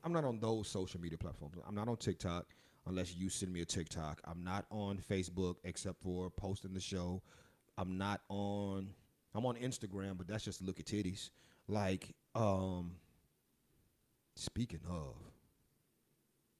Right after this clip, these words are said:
um, so I'm in a, like, but in seeing the story, I'm like, "That's something that people should know."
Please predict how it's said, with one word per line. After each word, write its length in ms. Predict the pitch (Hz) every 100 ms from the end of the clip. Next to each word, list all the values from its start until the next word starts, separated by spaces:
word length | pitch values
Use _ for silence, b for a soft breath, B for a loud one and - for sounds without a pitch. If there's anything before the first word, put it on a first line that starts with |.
| _ _ _ _ _ _ _ _ _ B B B B -
um, 380 | 143 123 113 107
so 360 | - 156 147 -
I'm 140 | 165 170 -
in 160 | 262
a, 60 | 269
like, 260 | 214 240 - - _ _ _ _ 170
but 180 | 226
in 160 | 233 254
seeing 300 | - 254 240
the 60 | 214
story, 400 | - 202 226 214
I'm 120 | 208
like, 200 | 202 190
"That's 220 | 254 -
something 280 | - 381 262
that 200 | 226 -
people 260 | - 285 233
should 240 | - 165
know." 440 | 147 220 240 202